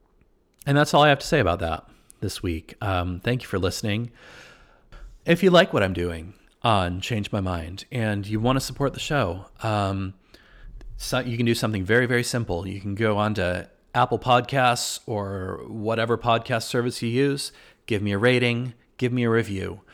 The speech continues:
We like five-star ratings. We accept four-star ratings.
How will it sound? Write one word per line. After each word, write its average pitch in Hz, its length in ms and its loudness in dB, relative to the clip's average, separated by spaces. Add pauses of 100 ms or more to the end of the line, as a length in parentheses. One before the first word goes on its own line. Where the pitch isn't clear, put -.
(220)
We 117 100 0
like 110 240 4
five-star 117 540 0
ratings. 131 560 0
We 107 160 -4
accept - 420 -2
four-star 117 560 -2
ratings. 117 580 -2